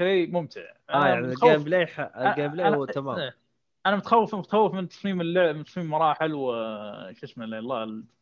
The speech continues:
Speaker 1: توزيع الأعداء، خاصة نوعية الأعداء. بس اللعب نفسه،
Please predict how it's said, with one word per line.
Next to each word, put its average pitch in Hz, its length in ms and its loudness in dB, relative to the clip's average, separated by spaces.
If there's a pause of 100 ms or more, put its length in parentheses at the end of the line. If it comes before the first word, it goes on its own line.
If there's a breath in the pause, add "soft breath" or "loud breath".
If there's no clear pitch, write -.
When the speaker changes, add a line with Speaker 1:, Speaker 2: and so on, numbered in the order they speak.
(140)
Speaker 1:
توزيع 151 240 -2
الأعداء، 135 500 -4 (500)
خاصة 165 200 -6
نوعية 139 240 -4
الأعداء. 123 420 -4 (500)
بس - 140 -2
اللعب 208 400 4
نفسه، 214 500 0